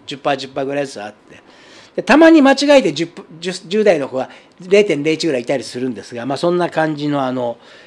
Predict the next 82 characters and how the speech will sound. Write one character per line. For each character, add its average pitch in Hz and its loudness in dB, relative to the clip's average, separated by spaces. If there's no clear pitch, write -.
見 139 -2
ら 143 2
れ 143 -2
方 135 -4
を 87 -12
し - -8
て 117 -4
い 110 -4
る 104 -10
チ - -8
ャ 123 -2
ン 120 -6
ネ 117 -6
ル 113 -10
な 110 -10
ん 98 -18
で、 113 -14
や 123 -10
っ - -18
ぱ 196 2
り 160 -2
そ 165 -2
の、 151 -4
な 247 4
ん 208 -4
か 151 -2
ね、 123 -8
あ 120 -10
の、 120 -12
古 311 8
い 277 10
も 190 6
の 170 2
を 151 0
見 165 -4
た 160 -2
と 131 -10
き 120 -16
に、 127 -4
古 302 2
い 311 8
も 202 4
の 170 0
を 143 -4
褒 190 -2
め 175 0
て 147 -2
現 262 2
代 190 4
を 131 -2
腐 - -6
す - -8
っ - -20
て 156 -4
い 131 -2
う、 120 -8
ま 175 -6
あ 185 2
よ 214 4
く 185 -2
あ - 0
り 185 2
が 180 0
ち 170 -6
な 139 -6
こ 160 -8
と 139 -2
が - -14
書 147 0
い 131 -4
て - -8
あ 90 -8
っ - -18
た - -16
り 87 -16
な 90 -18
ん - -20
か - -20
し - -14
ま 90 -20
し - -18
て。 - -20